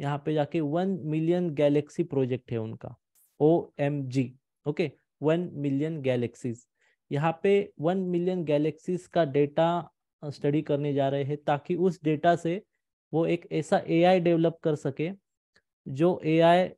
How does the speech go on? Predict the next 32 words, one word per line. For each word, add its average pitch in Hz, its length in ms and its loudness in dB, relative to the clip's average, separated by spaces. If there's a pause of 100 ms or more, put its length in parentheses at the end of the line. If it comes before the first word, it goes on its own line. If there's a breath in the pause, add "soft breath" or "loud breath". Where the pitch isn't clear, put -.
(160)
को 185 80 0
हमने 175 520 -2 (100)
अगर 160 240 2
डेटा 156 380 2
दिया 151 440 2 (760)
डायरेक्टली 143 420 2
टेलीस्कोप 143 560 -2
से - 140 -6
आया 120 240 0
हुआ, 113 320 -8 (420)
वो 147 260 -2
एआई 151 300 4
हमें 160 300 -2
बताएगा 147 500 0
कि - 220 -10
ये 165 320 -2
गैलेक्सी 151 480 0
कौन 147 240 0
सी 147 180 -6
है, 151 180 -4
which 147 400 -8
type 143 240 0
of 143 220 -2
galaxy 135 540 -4
it 143 40 -10
is, 147 200 -4 (540 soft breath)
फीचर्स 160 440 -2
क्या 143 180 0
है 147 120 -2
वगैरह, 120 340 -2
ये 127 240 -2
सब। 123 220 -10